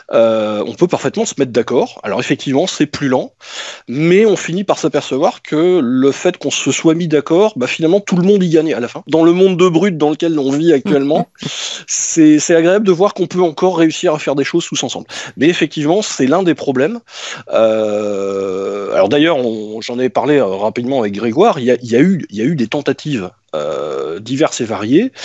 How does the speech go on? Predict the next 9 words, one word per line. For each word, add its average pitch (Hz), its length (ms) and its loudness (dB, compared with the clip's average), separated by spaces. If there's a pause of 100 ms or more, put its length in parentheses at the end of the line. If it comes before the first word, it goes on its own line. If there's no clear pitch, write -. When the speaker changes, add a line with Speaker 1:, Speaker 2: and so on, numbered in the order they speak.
(480)
Speaker 1:
de 101 160 0
tenter 208 580 0 (380)
justement, 143 720 0
euh, 98 120 -2
de 95 120 -4
faire 190 180 0
le 156 60 6
forcing. 156 500 -2
Speaker 2:
Mm. - 280 -14